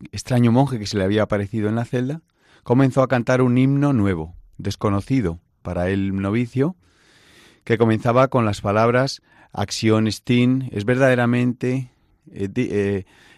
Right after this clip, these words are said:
"es verdaderamente necesario y digno proclamarte, eh, Madre de Dios, misericordiosa", etcétera. Este, este himno sorprendió al novicio y pidió al extraño que le escribiera las palabras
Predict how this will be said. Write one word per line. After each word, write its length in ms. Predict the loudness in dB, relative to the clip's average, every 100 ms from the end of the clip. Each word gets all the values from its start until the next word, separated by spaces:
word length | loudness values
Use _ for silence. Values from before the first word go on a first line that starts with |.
| _
"es 300 | -4 -2 -2
verdaderamente 840 | -2 0 0 0 -2 -2 0 0
necesario 520 | 0 -6 -6 -2 0 0
y 100 | 0
digno 560 | 0 0 2 0 0
proclamarte, 1000 | -4 -6 -4 -2 -2 -4 -6 -4 -4 -8 -12
eh, 220 | -8 -6
Madre 340 | -2 -2 -2 -2
de 140 | -2
Dios, 420 | 0 0 -2 -6
misericordiosa", 880 | -8 -8 -10 -8 -6 -4 -6 -8 -12 -12
etcétera. 500 | -12 -12 -10 -12 -14 _ _ -20 -20 -20 _ _ _ _
Este, 760 | -10 -6 0 2 4 4 0 -4
este 240 | -10 -4 -2
himno 420 | 0 2 0 -2 -6
sorprendió 420 | -8 -4 -2 0
al 80 | 0
novicio 600 | 0 0 -2 -2 -2 -2 -8 -10
y 120 | -6
pidió 260 | -2 2
al 60 | 2
extraño 540 | 0 0 2 2 2
que 100 | 0
le 100 | -4
escribiera 480 | -4 -4 -2 0 2
las 140 | 0 -2
palabras 680 | 0 2 0 -4 -10 -18